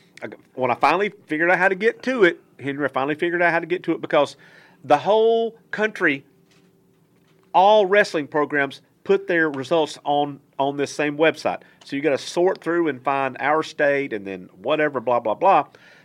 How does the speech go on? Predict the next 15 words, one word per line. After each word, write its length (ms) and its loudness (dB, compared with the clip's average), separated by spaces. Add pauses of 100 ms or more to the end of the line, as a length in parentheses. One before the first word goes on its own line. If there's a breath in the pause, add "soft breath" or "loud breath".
Well, 340 4
Aaron 280 2
Wise, 400 6
good 180 -8
friend 160 -4
of 60 -6
mine, 300 0
he, 280 -8
he 220 -10
sent 300 -4
me 140 -4
a 80 -2
screen. 340 -8
I 80 6
said, 220 -2